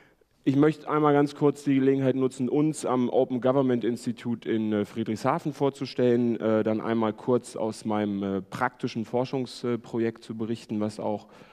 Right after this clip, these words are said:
der Anlass und, ähm, Grund ist, warum ich heute hier bin. Dann eine ganz kurze Einführung in, in, in Open Government und, äh, was macht ihr eigentlich alle im Bereich des Open Governments schon ganz toll oder viele von euch.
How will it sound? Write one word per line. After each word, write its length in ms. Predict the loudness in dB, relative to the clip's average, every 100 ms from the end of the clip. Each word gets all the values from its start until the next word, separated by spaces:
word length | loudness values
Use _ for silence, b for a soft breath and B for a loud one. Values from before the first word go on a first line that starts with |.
| B B -2
der 160 | 0
Anlass 500 | 0 4 2 2 -8
und, 580 | -2 0 0 -2 -6 -6
ähm, 300 | -4 -4 -6
Grund 320 | 0 0 2
ist, 160 | -2 -2
warum 220 | -4 -4
ich 100 | -4
heute 180 | -8 0
hier 140 | 2
bin. 240 | 2 0 -4 -14 -20 _ _ _ _ B B B B B B _
Dann 160 | 2 4
eine 100 | 4
ganz 340 | 2 0 -2
kurze 320 | -2 0 0
Einführung 640 | 0 -2 0 0 2 0
in, 260 | -2 -2 -2
in, 320 | -2 -4 -4
in 200 | -6 -2
Open 320 | 0 0 0
Government 600 | 0 2 2 2 0 -2
und, 220 | -6 -6 -2
äh, 240 | -2 0
was 220 | -2 -2
macht 280 | -4 -4 -2
ihr 140 | 0
eigentlich 400 | 0 -4 -4 -4
alle 160 | -2 -2
im 140 | -2
Bereich 320 | -2 -2 -4 -6
des 180 | -10
Open 260 | -8 -8 -6
Governments 480 | -4 -2 -2 -4 -6
schon 200 | -10 -8
ganz 240 | -8 -10
toll 240 | -4 -2 0
oder 180 | -2
viele 300 | -4 -4 -4
von 180 | -4 -8
euch. 320 | -4 -6 -6